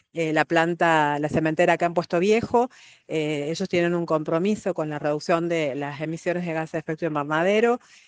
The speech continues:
Eh, la provincia de Jujuy tiene una política de acción climática muy importante.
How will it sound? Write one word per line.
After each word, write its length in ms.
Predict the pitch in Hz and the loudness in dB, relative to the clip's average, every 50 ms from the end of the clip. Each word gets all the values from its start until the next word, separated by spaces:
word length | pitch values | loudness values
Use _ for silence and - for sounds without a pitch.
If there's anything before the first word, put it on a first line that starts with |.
| _ _ | _ _
Eh, 240 | - 170 160 151 147 | -4 -2 -2 -2 -2
la 120 | 151 151 | -2 -2
provincia 460 | 143 160 160 165 170 175 175 - 202 175 | -2 0 0 0 0 0 0 0 -2 -2
de 80 | 165 | -2
Jujuy 380 | 147 170 160 - - 202 208 202 | -2 -6 -6 -2 0 2 2 2
tiene 180 | - 202 185 | 0 0 0
una 140 | 180 175 156 | 0 -2 -2
política 340 | - 165 170 165 175 - 180 | -2 -4 -6 -4 -2 0 2
de 60 | 170 | 2
acción 200 | 165 - 185 180 | 0 0 -4 -4
climática 580 | 170 185 175 170 170 165 165 - 180 - 175 170 | -2 -2 -2 0 0 0 0 0 2 2 2 2
muy 180 | 170 175 185 | 2 0 -2
importante. 800 | 190 185 - 170 160 160 - 208 202 208 214 208 - 220 214 214 | -2 0 0 0 0 2 4 4 4 4 2 2 2 2 2 0